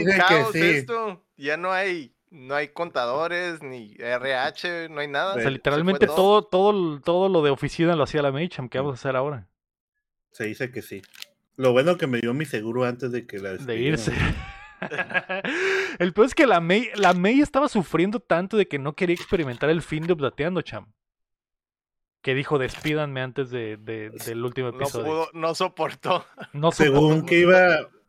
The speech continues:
Speaker 1: anda-, a andar de movie, no, no, como el juego, eh, en su casa, ¿no? En su
Speaker 3: Sí,
Speaker 1: nueva casa.
Speaker 3: sí, sí, sí.
Speaker 1: Capaz de irte ahorita.
Speaker 3: Probablemente, cham,
Speaker 1: La
Speaker 3: probablemente.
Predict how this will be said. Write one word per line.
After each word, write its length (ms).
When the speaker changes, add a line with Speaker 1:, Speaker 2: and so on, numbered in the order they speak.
Speaker 1:
anda-, 360
a 40
andar 240
de 140
movie, 320
no, 180
no, 260
como 200
el 80
juego, 600
eh, 640
en 140
su 100
casa, 280
¿no? 160
En 80
su 120
Speaker 3:
Sí, 60
Speaker 1:
nueva 160
casa. 280
Speaker 3:
sí, 60
sí, 180
sí. 100
Speaker 1:
Capaz 320
de 140
irte 200
ahorita. 420
Speaker 3:
Probablemente, 560
cham, 140
Speaker 1:
La 80
Speaker 3:
probablemente. 400